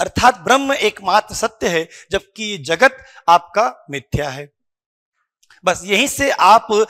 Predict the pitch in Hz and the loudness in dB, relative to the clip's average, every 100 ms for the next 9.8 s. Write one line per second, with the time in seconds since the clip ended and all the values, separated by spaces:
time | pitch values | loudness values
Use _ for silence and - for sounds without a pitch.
0 | - - 156 233 240 175 196 165 165 151 | -6 -4 0 0 -2 -4 -4 0 0 2
1 | 160 - - 175 226 262 233 - 147 160 | -2 -4 -10 -8 -6 -8 -8 -6 -4 -4
2 | 120 135 131 139 233 - - 131 - 95 | -6 -6 -8 -6 -12 -14 -16 -20 -20 -20
3 | 95 87 _ - - - 202 277 262 254 | -20 _ _ -20 -18 -8 -2 0 0 0
4 | 233 208 262 196 185 196 - - 185 196 | -2 0 -2 0 0 -2 -18 -10 -4 -4
5 | 196 254 262 - 247 233 175 170 - 226 | 0 0 0 -2 -6 -4 -4 -4 -4 -6
6 | 180 202 208 165 160 - 139 147 - _ | -6 -8 -6 -6 -6 4 4 4 -2 _
7 | _ _ _ _ _ _ _ _ _ _ | _ _ _ _ _ _ _ _ _ _
8 | _ _ _ _ - 220 233 220 190 247 | _ _ _ _ 0 0 0 -2 4 4
9 | - 277 - 240 - - 180 180 | 2 -8 0 0 0 -8 -8 -8